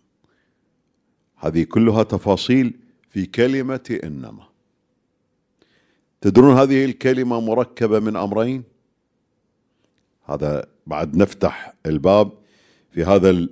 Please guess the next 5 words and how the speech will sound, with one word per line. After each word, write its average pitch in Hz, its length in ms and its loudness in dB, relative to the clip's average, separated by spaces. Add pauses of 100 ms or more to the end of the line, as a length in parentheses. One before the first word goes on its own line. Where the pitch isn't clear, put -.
(100)
المضمار 90 760 0 (800)
لنتأمل 104 1300 4 (260)
هذه 104 680 0 (420)
الكلمة 101 840 4 (380)
العجيبة. 110 1080 0